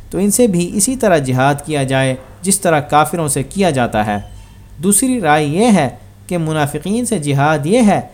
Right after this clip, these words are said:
کہ انہیں زبان سے واعظ و نصیحت کی جائے یا وہ اخلاقی جرائم کا ارتکاب کریں تو ان پر حدود نافذ کی جائیں۔ تیسری رائے یہ ہے کہ جہاد کا حکم کفار سے متعلق ہے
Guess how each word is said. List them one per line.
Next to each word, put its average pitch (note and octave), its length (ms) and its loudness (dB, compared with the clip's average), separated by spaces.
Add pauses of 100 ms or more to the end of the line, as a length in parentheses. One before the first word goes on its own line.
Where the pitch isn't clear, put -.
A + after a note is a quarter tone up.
(240)
کہ F3+ 120 -4
انہیں F#3 240 2
زبان C#3+ 480 0
سے E3 140 -2
واعظ D3 300 0
و E3 60 -2
نصیحت D#3 560 -4
کی E3+ 100 -6
جائے D3 320 -2 (300)
یا E3 160 2
وہ D#3 140 2
اخلاقی E3 580 -2
جرائم C#3 400 -2
کا D3 120 -4
ارتکاب C#3+ 600 -2
کریں G#3+ 240 2 (520)
تو E3 80 -4
ان A3 180 2
پر F#3+ 220 0 (160)
حدود D#3 420 0
نافذ C3 420 -2
کی E3 220 -4
جائیں۔ G#2+ 320 -2 (1120)
تیسری C4 460 0
رائے D#3 220 2
یہ D3+ 320 0
ہے C#3+ 180 2 (480)
کہ D#3+ 100 -2
جہاد C#3 500 2
کا E3 260 -2
حکم G3 220 -2 (100)
کفار D3+ 400 2
سے E3+ 140 -2
متعلق D#3+ 580 -2
ہے C#3+ 160 0